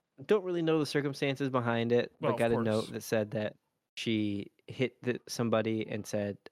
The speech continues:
Speaker 1: uh, "I don't wanna be your friend," and, and don't know anything of it. We had to have a conversation about hitting and using words instead.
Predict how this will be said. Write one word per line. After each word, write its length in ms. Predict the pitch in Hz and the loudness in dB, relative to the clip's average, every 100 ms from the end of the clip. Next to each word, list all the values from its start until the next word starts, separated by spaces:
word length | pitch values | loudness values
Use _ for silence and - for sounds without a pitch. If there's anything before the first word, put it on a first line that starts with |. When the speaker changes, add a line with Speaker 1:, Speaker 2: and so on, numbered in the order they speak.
| - | -2
Speaker 1:
uh, 280 | 107 101 98 | 0 2 0
"I 100 | 110 | 2
don't 100 | 107 | 0
wanna 160 | 107 104 | 0 -2
be 120 | 107 | -2
your 100 | 107 | -2
friend," 500 | 104 110 107 104 104 - _ _ _ _ | 0 2 2 2 -4 -10 _ _ _ _
and, 260 | - - - - _ _ _ - | -6 -6 -8 -14 _ _ _ -2
and 140 | 107 | 2
don't 140 | 123 143 | 2 4
know 160 | 151 | 4
anything 320 | 147 143 147 139 | 4 2 0 2
of 240 | 120 127 | 2 2
it. 220 | 131 113 _ _ | 2 0 _ _
We 80 | 120 | -2
had 80 | 110 | -2
to 60 | 110 | 0
have 140 | 113 | -4
a 60 | 110 | 0
conversation 580 | 120 113 - 110 - | -2 -2 -2 -4 -4
about 280 | 107 104 - _ - | -4 -4 -6 _ 0
hitting 400 | 139 135 127 127 | 2 2 -2 -4
and 160 | 110 | -6
using 320 | 110 107 107 | -6 -6 -6
words 640 | 110 120 120 120 117 - _ - | 0 2 4 2 -2 -14 _ -14
instead. 640 | 110 - 147 147 147 143 | -10 0 4 4 2 -2